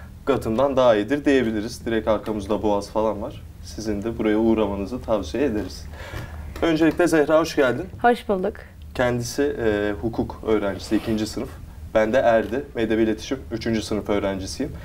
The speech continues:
Speaker 1: Zehra ile bugün D C filmlerinden bahsedeceğiz. Bugüne kadar yayınlanmış filmlerden, bundan sonra gelecek olan D C filmlerinin nasıl ilerlemesi gerektiğinden, nasıl formüller üzerinde gitmesi gerektiğinden bahsedeceğiz. Ama oraya girmeden bir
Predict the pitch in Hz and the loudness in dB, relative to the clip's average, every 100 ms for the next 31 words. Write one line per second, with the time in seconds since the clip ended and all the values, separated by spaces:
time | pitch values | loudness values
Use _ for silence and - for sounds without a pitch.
0 | - - - 123 123 139 131 123 123 160 | -14 -14 -2 0 4 4 4 0 -2 -2
1 | 143 143 143 156 151 143 143 139 139 127 | 4 2 4 2 4 4 4 4 2 2
2 | 127 117 120 135 - 127 123 123 123 123 | 0 -2 0 -4 -4 -4 -2 0 0 0
3 | 120 117 117 120 120 - 120 117 117 120 | 2 0 0 -2 -2 -4 -2 0 2 2
4 | 120 120 139 143 - 127 127 123 120 127 | 0 0 0 0 0 -2 0 0 0 0
5 | 120 123 120 113 113 - 113 110 113 131 | 0 0 0 -2 -2 -2 0 2 0 0
6 | 120 131 113 107 101 98 - 104 101 92 | -2 0 2 2 0 -2 -4 -2 -2 -2
7 | 98 92 123 - - - - 135 135 127 | -2 0 -2 -4 -14 -12 -2 0 0 0
8 | 131 123 120 117 107 113 107 110 104 104 | 0 0 0 0 2 0 2 0 -2 -4
9 | - 101 98 92 101 92 104 104 98 - | -4 -2 -2 -2 -4 -2 -2 -2 -4 -2
10 | 101 104 160 160 - - - - - 156 | -4 0 -2 -4 -12 -12 -14 -8 2 2
11 | 170 170 160 160 156 160 139 160 175 143 | 4 2 4 4 4 4 4 2 0 2
12 | 151 | 2